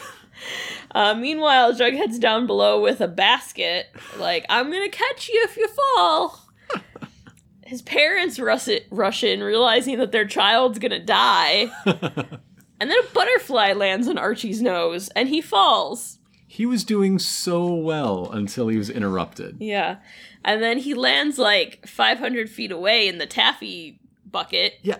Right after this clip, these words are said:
Speaker 2: I'm very unclear on, on what is inside and what is outside <laughs> this tent.
Speaker 1: And I feel like,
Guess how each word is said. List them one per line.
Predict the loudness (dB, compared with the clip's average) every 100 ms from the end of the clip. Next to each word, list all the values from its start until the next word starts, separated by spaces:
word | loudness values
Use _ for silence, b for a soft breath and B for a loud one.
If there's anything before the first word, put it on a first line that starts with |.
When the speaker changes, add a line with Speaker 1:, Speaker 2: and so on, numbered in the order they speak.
| -2
Speaker 2:
I'm | -2 -2
very | -4 -2 2 4 4
unclear | 2 0 -2 2 4
on, | 4 2 2 2 2
on | 0 0 0
what | 2
is | 2 0 -2
inside | -2 -2 -2 -2 0
and | 2
what | 2 0
is | -4 -4
outside | -4 -2 -4 -6 -4 -2 -2
<laughs> | -2
this | -6 -6
tent. | -4 -2 0 2
Speaker 1:
And | 4
I | 2
feel | 0 -4 -2 0 2
like, | 2 2 0